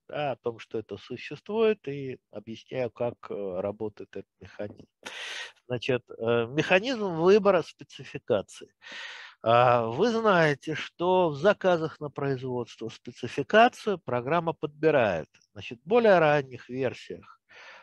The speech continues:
а, один эс, э, E R P, э, какую спецификацию, э, программа должна выбрать, это вы указывали сами. Если вы там помните,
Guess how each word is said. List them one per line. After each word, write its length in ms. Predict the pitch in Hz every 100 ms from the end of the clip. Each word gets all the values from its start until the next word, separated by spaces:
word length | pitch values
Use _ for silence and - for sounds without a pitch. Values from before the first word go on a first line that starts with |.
| _ -
а, 960 | 101 107 107 101 101 101 98 98 98 110
один 260 | 123 156
эс, 400 | 156 120 - - -
э, 40 | 101 104 101 98 101 104
E 120 | 127
R 120 | 143 160
P, 640 | - 262 277 269 247 196
э, 460 | - 123 120 117 113 -
какую 840 | 151 - 240 233 190 160 139 120
спецификацию, 1300 | 110 - 135 - 135 143 - 143 131 - 113 107 101 - - - - - _
э, 260 | - 101 101 -
программа 540 | 139 143 147 120 120
должна 460 | 123 131 127 147 180
выбрать, 440 | 302 254 226 -
это 300 | 208 240 170
вы 260 | 135 180 196
указывали 880 | - - - 156 160 151 143 139 131
сами. 520 | - - 127 110 87 _ _
Если 380 | 131 170 - 127
вы 260 | 143 143 113
там 300 | 113 104 _
помните, 580 | - 240 240 240 - 214